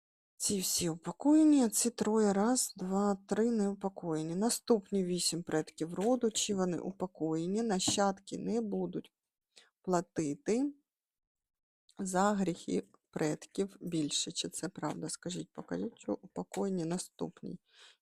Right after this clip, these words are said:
вісім предків роду, на яких я вказую в своїй схемі. Нащадки не будуть платити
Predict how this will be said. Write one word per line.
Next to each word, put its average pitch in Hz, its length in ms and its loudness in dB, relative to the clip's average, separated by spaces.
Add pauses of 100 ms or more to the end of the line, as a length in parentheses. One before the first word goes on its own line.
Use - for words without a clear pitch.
(100)
вісім 170 380 -6
предків 170 540 -8
роду, 226 360 -2
на 208 140 0
яких 180 380 -6
я - 60 -6
вказую 165 520 -4
в - 40 -10
своїй 160 300 -6
схемі. 208 720 -4 (800)
Нащадки 190 600 -2
не 165 160 -2
будуть 156 420 -4
платити - 640 -6